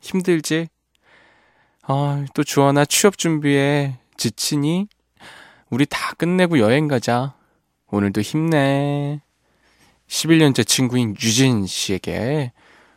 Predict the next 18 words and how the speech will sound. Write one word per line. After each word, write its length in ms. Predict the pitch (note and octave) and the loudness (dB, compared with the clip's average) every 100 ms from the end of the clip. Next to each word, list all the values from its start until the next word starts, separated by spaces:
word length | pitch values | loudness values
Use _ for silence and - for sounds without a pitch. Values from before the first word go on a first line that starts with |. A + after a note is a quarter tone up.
| - | -10
아유, 500 | A#2+ D3+ D#3 D3 B2+ G#2 _ _ _ - | -6 -4 -2 -4 -8 -12 _ _ _ -8
머나먼 640 | G2 F#2+ G#2+ A#2+ B2 B2+ | -2 0 2 2 2 0
김해, 520 | - - A2 A#2 G#2 _ _ _ _ _ _ - | -2 -6 -2 0 0 _ _ _ _ _ _ -12
김해 220 | - G#2 | -6 -6
쪽에서 320 | - G#2 G#2 - | -4 -4 -4 -4
또 180 | A2 A2 - - - | -4 -4 -14 -20 -12
취업 200 | - E3 | -2 -2
준비한다고 560 | - C#3+ C3 A2+ A2+ A2 | 0 0 0 0 -2 -4
고생하시나 520 | A2 A2 A2+ - G#2+ | -6 -4 -4 -4 -4
봐요. 320 | F#2+ F#2+ G2 _ _ _ _ _ - - - - _ _ | -4 -6 -8 _ _ _ _ _ -20 -20 -20 -20 _ _
아, 240 | A2+ A2 | -2 -2
요즘 260 | G#2+ A#2+ C#3+ - _ _ _ _ _ - _ - - | -2 -2 -4 -6 _ _ _ _ _ -20 _ -20 -14
참 240 | - - | -10 -6
취업이 280 | C#3+ - D3 | -2 2 4
어렵지만 640 | B2+ G#2 - G#2 A#2 D3 B2 _ _ _ _ - - _ | 4 2 -2 -2 0 0 -4 _ _ _ _ -20 -20 _
조금만 340 | - A#2+ C3 A#2 | -8 -2 0 0
더 80 | |
힘내셔서 1000 | A2 D3 D#3 B2+ G#2 - F#2 G#2+ C#3 A#2 | -2 0 0 0 -2 -4 -2 2 0 0